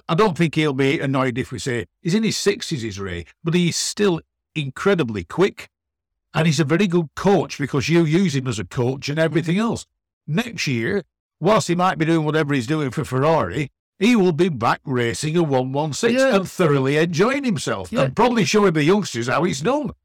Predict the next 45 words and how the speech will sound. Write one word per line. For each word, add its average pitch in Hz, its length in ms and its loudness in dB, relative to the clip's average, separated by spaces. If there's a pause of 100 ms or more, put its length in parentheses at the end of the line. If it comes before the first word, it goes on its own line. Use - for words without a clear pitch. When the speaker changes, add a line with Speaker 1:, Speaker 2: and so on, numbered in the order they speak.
Speaker 2:
Well, 339 140 -10 (240)
yeah, 330 340 0
it's 233 220 -2
gonna 320 160 -2
be 226 100 0
interesting 302 440 -4
with 220 120 -2
Ray 127 220 0
coming 95 260 -6
in 85 140 -4
next - 260 -10
year 82 300 -10
because 208 260 0
he's 196 120 -2
been 269 120 2
an 262 140 6
ambassador 214 540 2 (200)
from 120 160 -2
the 117 80 0
first 113 360 0
year. 107 340 -2 (360)
I 139 60 0
mean, 180 140 4
it, 185 160 -8 (560)
the, 208 160 -8
the 202 160 2
story 294 500 2
with 139 200 2
Ray, 180 380 0 (600)
um, 113 840 2 (760)
I, 165 340 0
I 185 60 4
met 160 340 2
him 135 80 0
at 104 80 -2
Alton 104 280 -12
Park 131 260 -2
for - 80 -14
the 90 60 -10
first 101 340 -6
time, 110 320 -4 (420)
and 131 100 2
it 151 60 0
was 147 140 -2
the, 147 120 -2